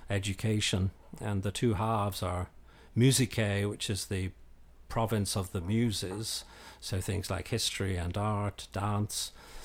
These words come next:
but also gymnasticae, which is related to gymnasium or gymnastics,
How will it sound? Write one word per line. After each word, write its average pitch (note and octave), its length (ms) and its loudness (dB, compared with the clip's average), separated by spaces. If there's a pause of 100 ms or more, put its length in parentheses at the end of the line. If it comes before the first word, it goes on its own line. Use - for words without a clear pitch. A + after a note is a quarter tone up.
(280)
but A#2 140 2
also A2 480 6 (360)
gymnasticae, G#2+ 960 4 (120)
which - 260 -10
is - 240 -6 (360)
related G2+ 500 -2
to F2+ 220 -6 (600)
gymnasium G2 920 0
or F2 120 -2
gymnastics, G#2+ 960 -2